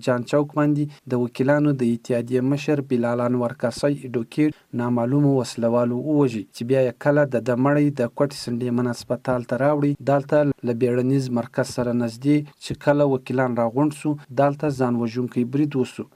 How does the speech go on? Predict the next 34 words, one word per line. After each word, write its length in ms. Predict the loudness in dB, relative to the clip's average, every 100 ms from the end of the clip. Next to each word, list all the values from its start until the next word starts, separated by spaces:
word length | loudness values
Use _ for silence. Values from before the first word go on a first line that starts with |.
| -8
چې 80 | -6 -2
په 160 | -4 -2
ترڅ 240 | -2 -2 -4
کې 100 | -2
یې 60 | -2 -2 -16 -16
شپږ 240 | -12 -4 -2 -2 0
اویا 200 | 2 0 -2
کسان 340 | -8 -4 -2 -2
وژل 240 | -2 -4 -4
سوي 240 | -2 0 0
وو، 100 | -2 -4
و 100 | 0 0
یو 100 | 2 0
نیم 160 | 0 -2
سل 180 | -8 -8
ته 120 | -6 -4
نږدې 340 | -4 -4 0 0 0
ټپیان 340 | -6 -2 -4 -4
سوي 200 | -2 0 0
وو. 100 | -4 _ -4
په 140 | 0 2
وژل 280 | 0 -2 -4
سوو 240 | -4 -2 -2 -2
کې 80 | -6 -8
شپږ 240 | -2 -2 -2
پنځوس 340 | -4 -2 -2 -4
وکیلان 500 | -8 -2 0 2 0 -4 -12 _ -4
او 80 | -2 -2
دوه 140 | 0 0 0
د 80 | -4
شخصي 400 | -6 -8 -10 -6
ټلویزیونو 640 | -2 0 0 -2 0 0 0 -2 _ _ -4
کیمرمین 540 | 0 2 2 2 2 0
هم 80 | -2